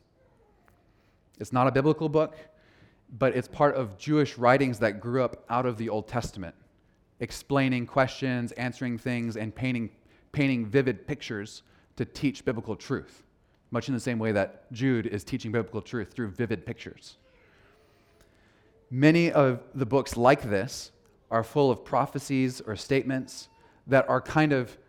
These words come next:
presented as prophecies, but they're interpretation of things that you can actually find in the Bible somewhere else. Or it's a story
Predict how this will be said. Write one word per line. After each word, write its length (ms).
presented 380
as 100
prophecies, 500
but 160
they're 160
interpretation 800
of 120
things 220
that 80
you 120
can 100
actually 240
find 280
in 60
the 60
Bible 300
somewhere 320
else. 320
Or 220
it's 180
a 80
story 640